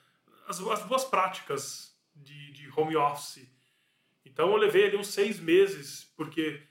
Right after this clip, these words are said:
eu sentia falta de estar conversando com alguém, ah, o barulhinho. Quem me conhece sabe que eu sou de falar bastante. É,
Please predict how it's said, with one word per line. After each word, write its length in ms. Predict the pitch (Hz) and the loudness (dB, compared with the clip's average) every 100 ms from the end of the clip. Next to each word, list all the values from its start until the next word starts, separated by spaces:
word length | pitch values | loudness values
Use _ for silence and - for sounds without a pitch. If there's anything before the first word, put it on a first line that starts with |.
| _ | _
eu 80 | 156 | -8
sentia 340 | 156 165 196 190 | -8 -6 -4 0
falta 360 | 180 180 175 | 2 2 0
de 60 | 147 | -4
estar 140 | 160 | -4
conversando 460 | 156 147 147 156 151 | -2 -4 -6 -10 -6
com 100 | 165 | -4
alguém, 800 | 156 156 170 170 160 147 143 _ _ _ _ _ | -2 -2 -4 -4 -8 -12 -18 _ _ _ _ _
ah, 300 | 139 139 139 | -2 -2 -2
o 100 | 143 143 - | -6 -12 2
barulhinho. 960 | 170 175 160 180 202 190 175 160 147 147 143 135 _ - | 4 4 2 2 0 -2 -4 -6 -8 -14 -20 -20 _ 0
Quem 180 | 180 185 | 0 0
me 80 | 180 | 0
conhece 420 | 175 165 175 - | 0 2 -2 -6
sabe 300 | 160 165 170 | -2 -2 -4
que 80 | 147 | -10
eu 40 | |
sou 140 | 160 | -10
de 60 | 147 | -8
falar 220 | 147 143 | -4 -2
bastante. 960 | 151 - - 180 156 147 147 143 131 _ _ _ _ - | -2 -2 -2 0 -2 -6 -16 -16 -18 _ _ _ _ -8
É, 260 | 131 131 | -6 -6